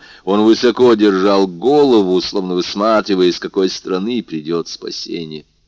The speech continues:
Андреа был толст и приземист. По его гнусному, жестокому лицу трудно было определить возраст. Ему можно было дать лет тридцать. В тюрьме он отпустил бороду.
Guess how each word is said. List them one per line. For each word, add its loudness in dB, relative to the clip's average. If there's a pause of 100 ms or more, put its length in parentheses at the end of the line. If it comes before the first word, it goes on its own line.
(1300)
Андреа 2
был 2
толст -6
и -12
приземист. -6 (840)
По -20
его 0
гнусному, 0
жестокому -2
лицу -4
трудно -4
было 0
определить -4
возраст. -4 (400)
Ему -6
можно 0
было 2
дать 0
лет 0
тридцать. -10 (540)
В -20
тюрьме -4
он 0
отпустил -8
бороду. 0